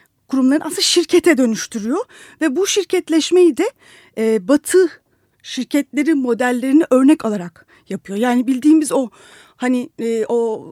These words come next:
e, kütle halinde kalmış, artık kendini yenileyemeyen bürokratların yönettiği tarz devlet kurumları yapısından çok farklı bir şekilde girişimci, piyasalarda,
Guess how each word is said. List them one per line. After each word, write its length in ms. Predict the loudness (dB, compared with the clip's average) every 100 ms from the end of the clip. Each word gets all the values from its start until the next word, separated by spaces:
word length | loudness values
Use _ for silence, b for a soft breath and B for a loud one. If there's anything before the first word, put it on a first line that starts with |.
| -16
e, 100 | -14 -12 -14 -18 -8
kütle 300 | -6 -2 -2
halinde 500 | -2 -2 0 0 -2
kalmış, 680 | -4 -4 -4 -6 -8 -10 -12 b b b b -8
artık 300 | -8 -8 -6
kendini 380 | -2 0 0
yenileyemeyen 840 | 0 0 2 4 6 4 2 -2 -8 -8
bürokratların 580 | -4 -4 -6 -10 -4 2
yönettiği 600 | 4 4 0 _ 4 4
tarz 440 | 4 -2 -2 -2 -10 B B B
devlet 300 | 2 2 -2
kurumları 420 | 0 0 2 0
yapısından 640 | -2 -4 -6 -4 -2 0 -4 b b b
çok 220 | -6 -6 0
farklı 360 | 2 2 2
bir 60 | -4
şekilde 560 | -6 -10 -12 -10 -12 -12 _ -4
girişimci, 640 | -2 -2 -2 -2 -2 -6 -12 _ _ b b b b
piyasalarda, 720 | -6 -4 -4 -4 -4 -4 -6